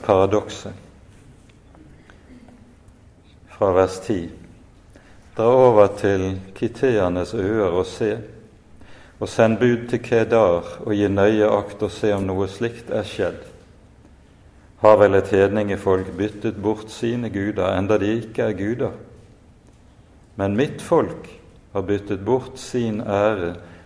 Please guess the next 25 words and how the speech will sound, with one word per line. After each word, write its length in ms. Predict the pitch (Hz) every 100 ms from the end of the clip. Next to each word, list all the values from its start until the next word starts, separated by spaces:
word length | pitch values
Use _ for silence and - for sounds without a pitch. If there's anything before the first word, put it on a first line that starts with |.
| -
mot 320 | 110 120 123 -
det 160 | 113 107
som 220 | - 107
ikke 300 | 113 107 117
kan 380 | - - 131 135
hjelpe. 480 | 120 101 101 - 90 92 - - - - - - - - - - - - - - - - - - -
Forskrekkes 920 | 107 95 - 117 113 - - 98 95 -
dere 240 | 98 95 87
himler 480 | 90 92 87 85 92 92
over 160 | 87
dette, 320 | 87 90 -
og 160 | 95 92
gys 720 | 92 101 117 113 - - -
og 160 | 101 95
bli 80 | 92
storlig 640 | - - 110 120 110 95
forferdet." 800 | - 98 110 95 87 - - - - - - - - - - - - - - - - - -
Her 140 | 131 120
peker 680 | - 120 127 - 92 92 92 -
profeten 640 | - 107 123 110 - 87 87
på 220 | - 95
et 140 | 95 95 104
underlig 380 | 107 110 90 85 -
trekk. 300 | 82 - - - - - - - - - - - - - - -
Ser 320 | - 147